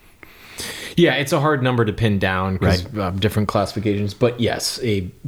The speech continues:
Speaker 1: vast majority globally comes from that. And in, in North America, specifically with Pittman Robertson, um, you know, it's, it's millions of dollars every year, um, generated through that excise tax. And I can't,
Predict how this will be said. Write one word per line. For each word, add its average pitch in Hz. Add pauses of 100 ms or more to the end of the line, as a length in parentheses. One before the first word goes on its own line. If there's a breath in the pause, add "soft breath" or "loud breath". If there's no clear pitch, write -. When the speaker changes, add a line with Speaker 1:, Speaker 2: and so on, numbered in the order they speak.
(100)
Speaker 1:
vast 110
majority 92
globally 92 (400 loud breath)
comes 92
from 87
that. -
And 107
in, 120
in 110
North 110
America, 127
specifically 110
with 98
Pittman 104
Robertson, 92 (520 loud breath)
um, 90 (160)
you 104
know, 87
it's, -
it's 104
millions 104
of 87
dollars 78 (120)
every 90
year, 87 (500 loud breath)
um, 90
generated 90
through 95
that 80
excise 82
tax. -
And 98
I 90 (800)
can't, 107